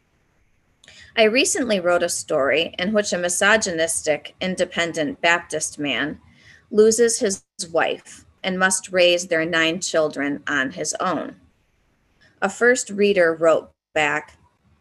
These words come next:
"I didn't care about him at all until halfway through." She suggested that I had front-loaded the story with all of his unflattering details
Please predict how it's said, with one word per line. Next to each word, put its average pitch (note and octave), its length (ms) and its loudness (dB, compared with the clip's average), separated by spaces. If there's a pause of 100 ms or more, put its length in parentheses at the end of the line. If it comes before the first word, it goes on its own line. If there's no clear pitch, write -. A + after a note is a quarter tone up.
"I F3+ 280 -2
didn't G#3+ 400 4
care F#3+ 260 2
about E3+ 320 0
him D3+ 160 -6
at C#3 140 -6
all F#2 360 -8 (540)
until D#3+ 680 0
halfway C#3 560 -4
through." - 540 -10 (880)
She G3 200 -4
suggested F3 880 -2
that E3 120 -2
I D#3+ 100 2
had F3 240 -4
front-loaded F3+ 720 -4
the D#3 100 -4
story D3 640 -4 (260)
with G3 220 -4
all F#3 240 0
of F3 140 -4
his D#3 340 -6
unflattering D#3 880 -2
details C3 760 -8